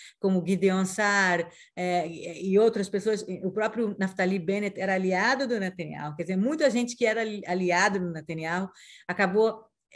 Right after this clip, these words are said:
é, se tornando inimigo político do Netanyahu e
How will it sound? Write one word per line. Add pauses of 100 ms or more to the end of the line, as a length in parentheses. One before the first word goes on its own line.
(140)
é,
se
tornando
inimigo
político
do
Netanyahu
e